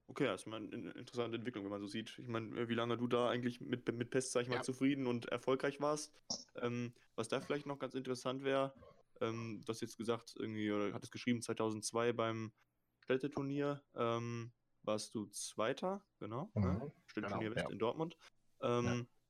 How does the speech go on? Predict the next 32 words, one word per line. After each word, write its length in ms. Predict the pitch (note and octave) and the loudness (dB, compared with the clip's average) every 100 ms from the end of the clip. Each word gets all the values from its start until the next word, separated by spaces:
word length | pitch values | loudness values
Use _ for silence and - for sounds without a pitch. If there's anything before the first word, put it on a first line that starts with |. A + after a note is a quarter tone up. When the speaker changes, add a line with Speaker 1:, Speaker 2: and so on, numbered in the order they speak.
| _ _ _ | _ _ _
Speaker 1:
wie 80 | - | -6
kann 140 | C3 C#3+ | -2 2
man 80 | |
sich 120 | C#3 C3+ | 2 2
das 160 | C3 | 2
denn 320 | C3+ B2+ A#2 - | 2 0 -2 -2
vorstellen, 460 | B2 C3+ - G2+ F#2 | 0 2 2 0 0
ein 180 | G#2 | -2
E-Sport-Event 840 | B2+ - B2+ B2 A#2 A#2+ B2 B2 - - | -4 0 2 4 4 2 2 -4 -6 0
oder 160 | G#2 | 2
ein, 180 | G#2 G#2 | 2 0
ein, 200 | D#2 F#2 | -2 -2
ein 120 | G#2 | -6
Sport-Event 540 | - A2+ A#2 A2+ A2+ A2+ | -2 0 2 0 -4 -4
zweitausendzwei 840 | A2+ A2+ G#2+ G#2 - A2+ G#2 G#2 | -4 -2 -2 -4 -2 2 2 0
an 180 | - G#2+ | -4 -4
der 100 | G#2+ | -4
Konsole 340 | A2+ A2+ A2 | -2 0 2
im 80 | G2+ - - - - | 0 -4 -8 -10 -6
Vergleich 260 | A#2 G#2+ A2 | -2 0 2
Speaker 2:
Also 140 | C#3 | 2
Speaker 1:
zu 40 | G#2 | 2
Speaker 2:
das, 160 | G#2 | 0
Speaker 1:
heute? 100 | C#3+ - | -4 -6
Speaker 2:
das, 240 | C3+ B2+ | -4 -2
das 260 | - C3 - | -2 -2 0
war 120 | D3 | 0
damals 340 | D#3+ D3 C3+ - | 2 0 0 2
so, 180 | D3+ | 2
dass 360 | E3 C#3 - - | 4 2 0 0
Konami 480 | - B2+ B2 D3+ C#3+ | 2 4 2 2 2
damals, 840 | B2+ C3 B2+ B2 B2 - - - | 2 2 2 2 0 -2 0 0